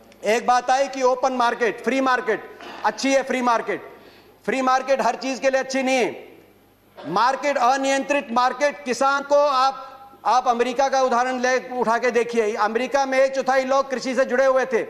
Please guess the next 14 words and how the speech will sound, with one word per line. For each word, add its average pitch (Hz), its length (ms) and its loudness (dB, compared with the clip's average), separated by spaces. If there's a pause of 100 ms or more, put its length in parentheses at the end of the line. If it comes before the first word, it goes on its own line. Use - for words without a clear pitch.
(240)
आज 240 200 2
से 254 120 0
पचास 254 360 0
साठ 247 240 0
साल 247 200 2
पहले। 226 340 0 (340)
फ्री 262 160 0
मार्केट 269 400 0
लेके 269 220 0
आए, 247 320 0
आज 262 360 2
मात्र 277 360 0
एक 277 260 4
प्रतिशत 277 500 -2